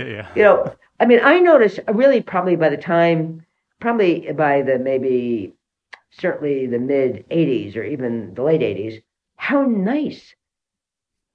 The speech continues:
Speaker 2: um, younger writers were to each other.
Speaker 1: Hmm.
Speaker 2: Like, what is this? Camp, day camp or something? Like,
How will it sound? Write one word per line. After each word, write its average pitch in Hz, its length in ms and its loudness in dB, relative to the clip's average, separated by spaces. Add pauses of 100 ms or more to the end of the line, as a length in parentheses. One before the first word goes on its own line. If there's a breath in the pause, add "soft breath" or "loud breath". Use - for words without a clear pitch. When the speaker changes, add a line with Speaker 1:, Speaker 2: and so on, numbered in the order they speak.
(140)
Speaker 2:
um, 165 320 -2
younger 208 360 0
writers 185 420 -6
were 95 300 -14
to 120 140 -14
each 117 120 -12
other. - 280 -14 (880)
Speaker 1:
Hmm. 113 220 -12 (1080)
Speaker 2:
Like, 214 180 -4 (240)
what 370 100 -4
is 381 200 -4
this? - 160 -18 (160)
Camp, - 380 -10
day 143 160 -2
camp 330 280 -8
or - 80 -10
something? 311 260 -6 (240 loud breath)
Like, 247 200 0